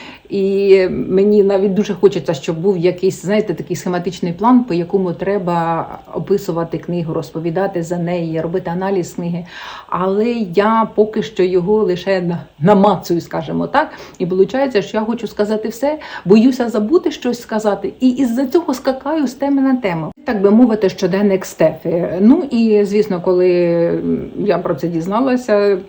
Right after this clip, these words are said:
коли почала читати, стає зрозуміло, що коли розповідь йдеться від першої особи, то їй, ем, я не знаю, чи взагалі є такі твори, де першій особі можна довіряти.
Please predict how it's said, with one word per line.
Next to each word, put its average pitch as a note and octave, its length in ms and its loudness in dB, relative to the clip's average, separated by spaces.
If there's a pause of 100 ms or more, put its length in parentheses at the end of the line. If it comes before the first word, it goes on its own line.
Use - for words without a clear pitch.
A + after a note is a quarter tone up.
(140)
коли G#3+ 160 4
почала F#3 400 0
читати, G3+ 420 -4
стає F#3 320 0
зрозуміло, F3 540 -2
що E3+ 160 -8
коли E3+ 260 0
розповідь E3+ 380 -2
йдеться E3 420 -2
від D#3 220 -8
першої D#3 420 -8
особи, A#3 500 -4
то C#3+ 280 -4
їй, F#3+ 480 -4
ем, D#3+ 520 -6
я G3 80 0
не E3 120 -4
знаю, E3 200 -6
чи - 120 -8
взагалі D#3+ 380 -6
є E3+ 180 -4
такі C#4 240 -8
твори, F3 340 -6
де E3 400 -4
першій D#3 300 -8
особі D#2+ 260 -8
можна C#2+ 260 -8
довіряти. - 560 -10